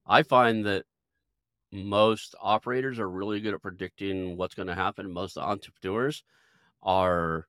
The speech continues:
either way over or way under, depending on the entrepreneur, right? They're either pie in the sky, "I'm gonna do ten X by next year," and they're way off, or they're like, "Hey, we're only gonna hit this number," and they blow through it, and they pass that number in the first quarter.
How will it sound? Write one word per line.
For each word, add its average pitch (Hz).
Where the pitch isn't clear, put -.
either 107
way 98
over 95
or 87
way 90
under, 85
depending 120
on 98
the 95
entrepreneur, 82
right? 87
They're 101
either 101
pie 113
in 123
the 120
sky, 101
"I'm 101
gonna 95
do 92
ten 147
X 123
by 104
next 104
year," 98
and 98
they're 92
way 98
off, 92
or 98
they're 90
like, 87
"Hey, 98
we're 98
only 98
gonna 90
hit 92
this 90
number," 90
and 87
they 90
blow 90
through 87
it, -
and 82
they 85
pass 92
that -
number 90
in 85
the 90
first -
quarter. 82